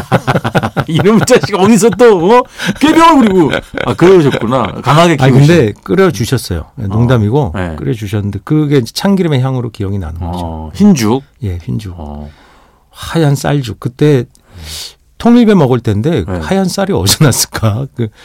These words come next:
Speaker 2: 하얀 쌀로 끓이셨어요.
Speaker 1: 아.
Speaker 2: 그때 뭐 일반미라고 했던 쌀.
Speaker 1: 네네네네네. 어. 그럼 그거에다 그냥 뭐 김치 정도 곁들여서?
Speaker 2: 그렇죠. 김치죠.
Speaker 1: 그렇지.
Speaker 2: 그 나중에 이제 죽집이라는 게 생기고
Speaker 1: 네.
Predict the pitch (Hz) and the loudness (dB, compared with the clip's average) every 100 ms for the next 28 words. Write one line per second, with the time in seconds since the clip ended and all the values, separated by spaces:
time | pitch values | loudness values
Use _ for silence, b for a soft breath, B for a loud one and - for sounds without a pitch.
0 | B B 202 190 208 185 - 156 123 - | B B 0 2 0 -2 -4 -2 -2 -6
1 | _ _ - 85 80 80 80 - - - | _ _ -16 -12 -10 -12 -14 -16 -18 -20
2 | - 156 190 165 131 170 190 170 131 95 | -10 -4 0 2 4 4 4 2 -2 -4
3 | 92 87 - 90 143 139 127 113 107 98 | -6 -8 -8 0 2 4 4 2 2 0
4 | 92 85 85 80 85 82 80 80 _ b | -4 -6 -10 -14 -16 -18 -18 -20 _ b
5 | b 190 156 156 165 160 151 135 123 117 | b -4 0 2 2 2 0 0 -2 -4
6 | 113 107 107 - 160 - 135 113 101 113 | -2 -2 -2 0 0 0 0 0 -2 -4
7 | - 101 - 101 95 202 135 - 180 - | -6 -8 -6 -4 -2 0 0 2 2 2
8 | 196 160 117 175 87 - 127 - 123 117 | 0 0 0 -4 -6 -8 -8 -6 -8 -10
9 | b b b b 156 120 127 160 190 165 | b b b b -6 0 2 4 2 2
10 | 156 - 127 _ - 190 175 170 156 139 | -2 -4 -6 _ -6 -2 0 2 2 0
11 | 127 160 156 127 98 107 110 98 90 82 | 0 -2 -2 -2 -2 -4 -2 -2 -4 -6